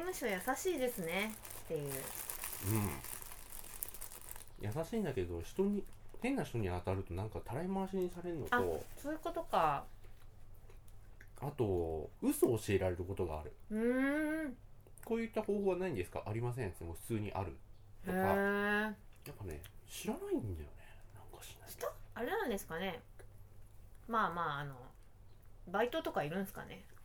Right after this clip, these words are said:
Speaker 1: もしかして。
Speaker 2: いや、バイトはいないと思うけど、
Speaker 1: うーん。
Speaker 2: 変にその専門知識とか、
Speaker 1: うんうんうんうん。
Speaker 2: なかったりやってる時も。
Speaker 1: ないのかな。おばちゃんとか。
Speaker 2: あ、あ、ごめん。税理士さんか。
Speaker 1: 税理士なんですか、みんな。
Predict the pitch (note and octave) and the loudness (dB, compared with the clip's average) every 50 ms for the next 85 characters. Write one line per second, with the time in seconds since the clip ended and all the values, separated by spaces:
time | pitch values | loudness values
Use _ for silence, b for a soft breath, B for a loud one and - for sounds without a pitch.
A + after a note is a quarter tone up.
0 | - G#3 G3 E3 D#3 D3 A2 - - G2+ A2 D3 F#3 - - A3 A3 A3 A3 G#3+ | -10 -8 -6 -2 0 0 0 2 4 4 6 6 4 4 4 4 6 6 4 4
1 | A3 A3 A3 A3 B2+ A2 - - F#3 - F3 - D#3+ - E3 - - - - - | 4 2 2 2 2 2 4 2 2 2 0 0 0 -2 -2 -4 -4 -6 -8 -6
2 | F#3 F3+ F#3 F#3 F#3+ F#3 F#3+ F#3+ F#3+ F#3+ F#3+ F#3+ F#3+ F#3 F3+ E3+ F3+ - - - | -4 -2 -2 -2 -2 -2 -2 -2 -2 -2 -2 -2 -2 -4 -6 -8 -10 -12 -14 -14
3 | - - - - - - - - - G#3+ G#3+ D3 G#2+ G2 - F#2+ E2+ E2 - A#2 | -14 -14 -12 -12 -10 -10 -4 0 2 4 4 4 2 0 0 -2 -2 -2 0 0
4 | B2+ D3 D#3 E3 E3 E3+ D#3+ - - D#3 - - - - - F2+ - - - D2 | 0 2 2 0 0 -2 -2 -4 -6 -8 -8 -8 -8 -4 -2 -2 -2 -2 -4 -4
5 | D2 - - A#3 G#3+ G3 F3+ F3 F3 F3 E3 E3 F3 E3+ D#3+ D3+ - F3+ - F3+ | -6 -6 -8 -6 -6 -4 -4 -4 -6 -6 -8 -8 -8 -8 -8 -8 -8 -10 -10 -10
6 | F#3 - - - - - - - - - - - - - - - - - - - | -10 -10 -12 -12 -12 -12 -12 -14 -14 -14 -14 -14 -14 -14 -14 -14 -16 -14 -10 -4
7 | G3+ G3 G#3 A3 G3+ D#3+ D3+ - G2+ F#2 E2 D#2+ D#2+ D2+ - - - - - - | 0 2 2 2 2 0 -2 -2 -4 -4 -4 -4 -4 -6 -6 -8 -14 -16 -16 -16
8 | - - - - E2+ E2 E2+ E2 D#2+ - - F2 - F2 E2 D2+ - - - - | -16 -10 -6 -4 -4 -2 -2 -4 -6 -6 -6 -4 -4 -4 -4 -4 -6 -10 -12 -14
9 | - - - - - - - - - - - - - - - - - - - - | -14 -14 -14 -16 -16 -16 -16 -18 -18 -18 -18 -18 -18 -18 -18 -16 -16 -16 -16 -16
10 | - - - - - - - - - - - - - - - - - - - - | -16 -16 -16 -16 -16 -16 -16 -16 -16 -18 -18 -18 -18 -16 -16 -16 -16 -16 -16 -16
11 | - - - G#3 G#3+ C4+ D4 - E4 D#4+ D#4 D4+ - D4+ C#4+ E3+ D3+ F3 E3+ - | -12 -8 -2 2 4 4 4 4 4 2 2 2 0 0 0 4 6 6 4 4
12 | - - C3+ - - - - C3 F3+ B3 D4 E4 F4+ F4+ - - - A2+ E2+ - | 2 -2 -2 -2 -2 -4 -2 2 2 4 4 4 2 0 0 -2 -4 -4 -4 -4
13 | - - - - - - - - - - - - - - - - - - - - | -8 -10 -10 -12 -16 -16 -16 -16 -16 -16 -16 -16 -16 -16 -16 -16 -14 -14 -14 -16
14 | - - - - - - - - - B3 B3 B3 C4 - - E3+ D#3 D#3 D3+ D3+ | -16 -16 -18 -18 -18 -18 -16 -4 2 4 4 4 2 0 -2 -4 -4 -4 -6 -8
15 | - - - F#3+ E3 D#3 D3 D3 | -6 -4 -2 -2 -2 -2 -4 -6